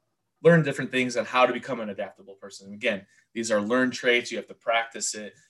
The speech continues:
do different types of things. You're just not gonna be like, "Oh, wake up one morning, I'm adaptable to all situations." Uh, that's not gonna happen at all.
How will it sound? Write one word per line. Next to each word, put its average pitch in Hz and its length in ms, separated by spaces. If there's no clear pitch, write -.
do 120 100
different 107 240
types 110 180
of - 60
things. 110 260
You're 110 100
just 110 180
not 110 160
gonna 110 100
be 104 100
like, 104 220
"Oh, 165 240
wake 123 180
up 113 120
one 110 160
morning, 110 360
I'm 165 140
adaptable 120 460
to 120 80
all 107 140
situations." - 800
Uh, 104 80
that's 113 200
not 120 120
gonna 104 140
happen 98 340
at 98 120
all. - 240